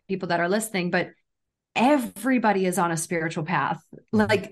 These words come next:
Speaker 1: the, the veil, if you will, or the separation between the spiritual path and the real world or the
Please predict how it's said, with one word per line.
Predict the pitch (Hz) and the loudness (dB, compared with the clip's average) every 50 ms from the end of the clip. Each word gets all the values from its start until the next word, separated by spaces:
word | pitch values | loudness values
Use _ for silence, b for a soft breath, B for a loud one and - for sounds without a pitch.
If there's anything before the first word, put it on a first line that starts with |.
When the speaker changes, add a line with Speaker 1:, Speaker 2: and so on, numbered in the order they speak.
| 180 | -4
Speaker 1:
the, | - 208 208 208 - 202 | -2 0 0 0 -2 -2
the | 190 196 208 196 | -2 -2 0 0
veil, | 180 165 156 214 220 175 175 226 247 269 294 302 - | 0 -2 0 0 2 2 2 0 0 0 -2 -4 -4
if | - 277 277 - | -6 -8 -6 -4
you | 302 311 277 | -4 -4 -2
will, | 311 320 320 330 339 339 330 - | 0 0 0 0 0 -2 -2 -2
or | - 190 | 0 -2
the | 170 170 180 | 0 0 -2
separation | 180 - - - - - 208 208 208 - 220 208 180 165 170 170 202 208 - - 247 247 247 | -2 -2 -4 -4 -2 -2 -2 -2 -2 -2 -2 -2 0 -2 -2 -2 -2 -2 -2 -4 -4 -4 -4
between | 226 214 - - - 202 185 180 | -4 -4 -6 -4 -2 -2 0 0
the | 170 | -2
spiritual | 165 - - - - - 170 180 185 185 - 214 202 190 | -2 -4 -6 -8 -6 -4 -2 -2 -2 -2 -2 -4 -4 -4
path | 190 - - 190 196 196 208 202 - - - | -6 -6 -4 -2 0 0 -2 -4 -8 -14 -10
and | - 175 175 170 170 | -6 -4 -4 -2 -2
the | 170 170 160 | -2 -2 -2
real | 160 156 170 175 175 185 190 190 185 175 165 | -2 -2 -2 0 0 0 0 0 -2 -4 -4
world | - 151 160 165 165 185 196 202 202 185 | -6 -4 -2 0 0 0 0 0 0 0
or | 175 170 | -2 -2
the | 160 165 165 165 160 | -2 -2 -4 -4 -6